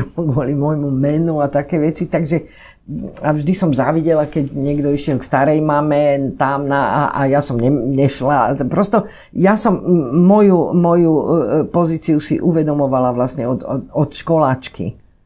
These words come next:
A, a vedela som, že, že musím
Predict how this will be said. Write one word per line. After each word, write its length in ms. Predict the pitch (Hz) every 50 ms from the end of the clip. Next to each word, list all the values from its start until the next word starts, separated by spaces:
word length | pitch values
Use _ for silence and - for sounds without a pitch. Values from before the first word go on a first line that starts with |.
| _ _ _ _ _ _ _ _ _ _ _ _ _ _ _ _
A, 320 | - 147 143 127 - - -
a 200 | - - 143 143 139 131
vedela 480 | 127 151 160 170 165 190 202 208 208 208
som, 480 | 202 - - 208 202 202 202 190 - - - 160
že, 320 | 151 143 147 160 147 104 107
že 240 | 156 143 170 151 139
musím 400 | 143 147 165 156 - 165 147